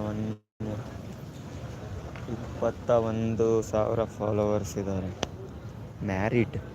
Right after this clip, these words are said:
ಇಲ್ಲ ರಚು ಅವರೇ, ನಾನು ಸಿಂಗಲ್. ನಮ್ಮ ಮುಖಕ್ಕೆ ಯಾರು ಬೀಳ್ತಾರೆ ರಚು ಅವರೇ,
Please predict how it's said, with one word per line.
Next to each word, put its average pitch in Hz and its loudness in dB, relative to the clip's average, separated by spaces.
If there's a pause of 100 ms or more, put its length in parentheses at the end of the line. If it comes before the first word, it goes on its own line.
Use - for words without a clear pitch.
(920)
ಇಲ್ಲ 127 10 (300)
ರಚು 107 -4
ಅವರೇ, 101 -2 (1700)
ನಾನು 98 -2 (100)
ಸಿಂಗಲ್. 101 -4 (1600)
ನಮ್ಮ 101 -2 (120)
ಮುಖಕ್ಕೆ 117 -2
ಯಾರು 117 4
ಬೀಳ್ತಾರೆ 113 0
ರಚು 107 -4
ಅವರೇ, 110 0